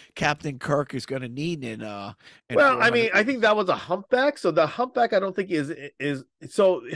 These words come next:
Speaker 2: <sighs> fu-, funny story. One of the things is that, um, there is a traditional Japanese,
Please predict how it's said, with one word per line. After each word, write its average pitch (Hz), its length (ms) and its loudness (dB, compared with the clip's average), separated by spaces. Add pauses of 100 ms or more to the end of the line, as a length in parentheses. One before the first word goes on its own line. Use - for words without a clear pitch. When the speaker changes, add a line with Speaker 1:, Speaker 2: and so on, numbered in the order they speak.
(120)
Speaker 2:
<sighs> - 280 -10
fu-, 175 240 -4
funny 254 240 -4
story. 220 340 0
One 143 220 -2
of 202 80 -6
the 170 100 -6
things 175 320 -4
is 147 300 -4
that, 131 240 2
um, 117 320 -2 (540)
there 160 240 4
is 170 220 2
a 156 80 2
traditional 208 580 -4
Japanese, 160 1000 -2